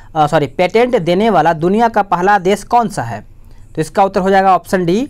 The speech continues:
दक्षिण अफ्रीका। माफ़ कीजिएगा। हाल ही में किस राज्य ने आई, एआई गेम चेंजर अवार्ड दो हज़ार इक्कीस जीता है?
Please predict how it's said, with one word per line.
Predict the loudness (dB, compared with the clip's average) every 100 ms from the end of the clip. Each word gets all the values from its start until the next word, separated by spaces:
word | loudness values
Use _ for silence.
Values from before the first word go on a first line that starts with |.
| -4
दक्षिण | -4 0 -2
अफ्रीका। | -2 -4 -4 -6 -6 -16 -20 -20 -20 -20 -20 -18 -16 -16 -20 -20 -20 -20 -20 -8
माफ़ | -6 -2
कीजिएगा। | 0 2 2 0 -8 -14
हाल | -2 0 0
ही | 2 2
में | 2 0 -2
किस | -2
राज्य | 0 0 0 0
ने | -2 -4 -2
आई, | 0 0 -2 -8 -16 -20 -8 0
एआई | 2 4 2 2 0
गेम | 0 0 0
चेंजर | 0 0 2
अवार्ड | 2 2 2
दो | 2
हज़ार |
इक्कीस | 0 2 0
जीता | 0 0 0
है? | -2